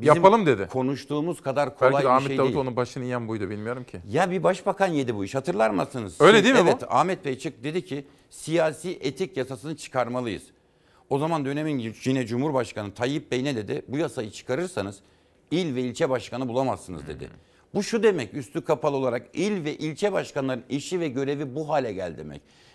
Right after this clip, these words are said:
Speaker 1: Eğer il ve ilçe başkanların görevi buysa ülkeyi yıkmakla görevlendirildi demek. Ve daha kötü olan ne biliyor musunuz? Sadece hukukta mekanizmalar bitmedi.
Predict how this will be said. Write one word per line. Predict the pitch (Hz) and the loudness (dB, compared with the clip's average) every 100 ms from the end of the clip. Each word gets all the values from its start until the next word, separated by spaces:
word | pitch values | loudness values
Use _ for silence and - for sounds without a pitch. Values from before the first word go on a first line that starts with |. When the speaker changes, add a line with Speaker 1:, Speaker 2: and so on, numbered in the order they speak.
| _ 123 | _ 2
Speaker 1:
Eğer | 170 190 | 2 2
il | 131 202 156 | 0 -2 -2
ve | |
ilçe | 143 127 156 | -4 -4 -2
başkanların | 143 - 139 127 123 120 | -4 -4 -4 -4 -4 -4
görevi | 135 135 131 | -2 -2 0
buysa | 196 160 143 170 - _ - | 0 0 -2 -4 -8 _ -2
ülkeyi | 143 143 214 156 | -2 0 0 0
yıkmakla | 131 - 190 214 190 | -2 -2 -4 -2 -2
görevlendirildi | 139 117 104 98 92 95 82 | 0 -2 -2 -4 -4 -6 -6
demek. | 90 - | -10 -6
Ve | 123 | -2
daha | 156 208 | 0 0
kötü | 170 139 | -2 -2
olan | 135 120 | -2 -2
ne | 117 | -4
biliyor | 127 214 | -6 -6
musunuz? | - 85 - _ _ - | -8 -12 -14 _ _ -14
Sadece | - 139 165 147 143 | -2 0 0 -2 -4
hukukta | 120 127 151 - 151 | -6 -6 -6 -2 -2
mekanizmalar | 139 139 147 139 135 127 110 | -2 -4 -4 -4 -2 -2 -2
bitmedi. | 135 - 123 85 | -6 -6 -8 -6